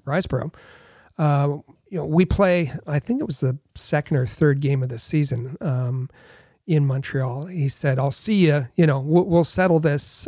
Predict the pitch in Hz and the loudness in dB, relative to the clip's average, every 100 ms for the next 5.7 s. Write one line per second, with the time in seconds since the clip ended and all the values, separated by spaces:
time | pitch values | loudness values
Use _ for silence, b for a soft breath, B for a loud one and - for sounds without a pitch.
0 | - 143 139 139 139 - 156 143 143 - | -4 -2 0 -2 -4 -4 -2 0 -2 -2
1 | 143 135 131 135 135 127 - b b b | -2 0 -2 -2 -4 -4 -10 b b b
2 | b b b 143 143 139 123 143 127 123 | b b b -2 2 2 0 -2 -4 -6
3 | - - 147 143 127 139 135 135 131 127 | -8 -6 -2 -2 0 -2 0 -2 -2 -4
4 | - 160 143 131 127 147 135 139 151 135 | -4 -2 -2 -2 -8 -6 -2 0 0 0
5 | 131 135 139 135 - 139 | 0 -2 -4 -6 -4 -4